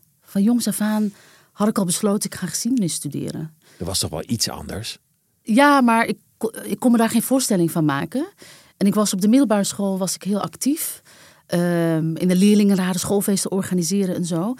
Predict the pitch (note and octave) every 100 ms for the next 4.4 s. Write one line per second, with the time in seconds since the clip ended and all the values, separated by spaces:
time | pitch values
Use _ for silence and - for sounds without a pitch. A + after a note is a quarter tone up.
0 | - - - - A3+ G#3 G#3 G3+ F#3 G3
1 | A#3 A3+ A3 - F#3+ F3 F3+ F3+ E3+ F3
2 | - G3+ F3+ D#3+ D#3 E3+ F3 D#3+ E3 -
3 | B3+ C4+ B3+ - G#3 A#3 C4 G3 F3 E3
4 | D3+ E3 B3 G4